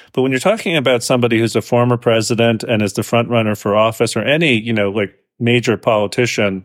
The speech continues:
or very popular person, you have to think about these cases, as, as you say, pragmatically as well as legally. You have to think about them in political terms. What is the impact of these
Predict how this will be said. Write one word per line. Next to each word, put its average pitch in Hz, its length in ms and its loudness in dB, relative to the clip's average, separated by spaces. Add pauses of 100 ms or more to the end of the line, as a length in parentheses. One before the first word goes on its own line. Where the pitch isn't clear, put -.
or 113 100 -2
very 113 320 2
popular 107 480 0
person, 104 580 -2 (400)
you 127 280 -2
have 147 240 2
to 131 100 0
think 131 240 0
about 110 420 0
these 107 300 0
cases, 107 640 0
as, 104 180 -4
as 107 200 -4
you 107 100 0
say, 101 180 0
pragmatically 107 1040 0 (400)
as 120 180 -2
well 117 280 4
as 98 120 -2
legally. 95 480 -2
You 107 120 -4
have 123 140 0
to 120 80 -4
think 120 200 0
about 104 320 0
them 101 160 -2
in 92 120 -6
political 107 460 -2
terms. 92 580 -6 (440)
What 135 180 2
is 127 140 -2
the 117 140 2
impact 113 640 0
of 95 240 -4
these 101 440 -2